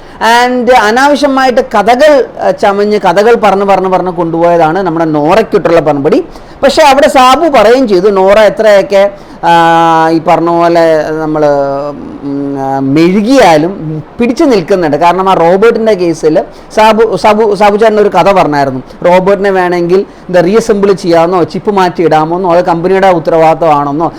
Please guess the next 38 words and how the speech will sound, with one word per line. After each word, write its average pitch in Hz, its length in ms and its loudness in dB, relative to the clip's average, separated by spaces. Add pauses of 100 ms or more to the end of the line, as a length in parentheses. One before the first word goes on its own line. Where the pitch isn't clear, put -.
അയ്യോ 247 200 2
ഞങ്ങളുടെ 226 320 2
കമ്പനിയല്ല 208 480 0
ഞങ്ങൾ 185 260 -2
മേടിച്ചതല്ല 180 480 0
എന്നൊക്കെ 165 220 -4
പറഞ്ഞ് 156 140 -4
എങ്ങനെയൊക്കെ 156 300 -4
മെഴുകി 160 340 -2
എങ്ങനെയൊക്കെ 160 380 -2
രക്ഷപ്പെട്ട് 175 440 -4
ഓടുന്ന 202 400 -2 (380)
ഒരു 196 80 2
സാഹചര്യം 185 440 0
നോറയ്ക്ക് 170 320 0
ഉണ്ടായിരുന്നു. 147 480 0 (440)
And, 269 160 2
ഏഹ്, 185 360 4
ഈ 196 120 -2
പറഞ്ഞ 190 280 0
പോലെ 190 400 2 (260)
അൻസീബ് 226 340 2
അടിച്ചുകൊണ്ട് 226 320 2
ആക്റ്റീവ് 196 320 0
ആവാൻ 196 180 2
പറഞ്ഞു. 170 220 0
And 233 280 0
അഭിഷേക് 233 320 2
ശ്രീകുമാറോട് 269 540 2
ഇവര് 247 140 4
പച്ചയ്ക്ക് 214 360 0
പറഞ്ഞു, 196 200 2
"നീ 214 140 -4
ഒന്നും 220 340 0
ചെയ്തില്ല, 147 400 -2
നീ 190 140 -6
വെറുതെ 220 460 0
ഇരിക്കുകയായിരുന്നു" 147 640 -2